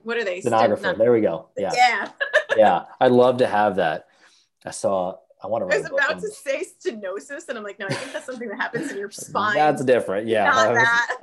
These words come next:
Speaker 1: <laughs>
Speaker 2: I feel for anybody who's got spinal stenosis. Um, I saw, I wanna write a book one day, and I'm like, I don't wanna sit down and write it. I just want somebody to, like,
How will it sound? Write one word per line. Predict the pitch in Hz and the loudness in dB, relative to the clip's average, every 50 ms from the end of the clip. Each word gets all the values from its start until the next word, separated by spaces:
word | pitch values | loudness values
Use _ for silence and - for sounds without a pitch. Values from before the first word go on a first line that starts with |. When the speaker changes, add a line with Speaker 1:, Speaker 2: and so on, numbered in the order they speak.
| - | -10
Speaker 1:
<laughs> | - - 659 | -6 -2 0
Speaker 2:
I | - - | 0 0
feel | - - 127 110 104 | 2 2 2 2 2
for | 101 - 107 | 2 0 -2
anybody | 104 107 101 104 98 98 | -4 -2 -2 -2 -2 -2
who's | 98 | -2
got | 98 98 92 90 | -2 -4 -4 -4
spinal | - - - - _ - - 95 90 87 87 | -8 -16 -20 -20 _ -12 -10 -10 -8 -8 -10
stenosis. | 85 - - 90 87 92 92 87 87 - 92 90 87 - - _ - 160 165 - _ _ _ _ _ - - | -12 -12 -14 -14 -10 -8 -6 -6 -6 -6 -6 -8 -8 -10 -14 _ -20 -20 -20 -20 _ _ _ _ _ -10 -2
Um, | - 87 85 85 82 82 90 - - | 0 2 2 2 2 0 -2 -4 -4
I | 98 92 | -4 -4
saw, | 92 - - 101 90 85 85 87 | -4 0 2 2 2 4 2 0
I | - 98 | 0 0
wanna | 95 101 90 82 | 0 0 0 -2
write | 85 85 | -2 -4
a | 82 | -4
book | 78 82 90 85 - | -2 0 0 0 0
one | 87 87 85 85 85 | 0 -2 -2 -2 -2
day, | 87 87 87 | -4 -2 -2
and | 85 85 | -2 -6
I'm | 82 82 | -6 -8
like, | 80 82 82 82 80 - _ _ _ _ _ _ - | -6 -6 -6 -6 -6 -10 _ _ _ _ _ _ -4
I | 120 | 0
don't | 143 208 | 2 4
wanna | 285 311 - | 4 4 4
sit | - - 147 127 | 2 -2 -2 2
down | - 135 127 117 | 4 4 4 4
and | 107 98 | 0 0
write | 95 98 98 98 | 2 4 4 4
it. | 90 | 4
I | 87 | 2
just | 98 101 - | 0 -2 -2
want | 135 143 139 | -4 -6 -4
somebody | - 147 127 107 101 | -4 -4 -2 -2 0
to, | 101 98 | 0 0
like, | 90 85 80 78 80 - _ | 0 -2 -4 -4 -6 -10 _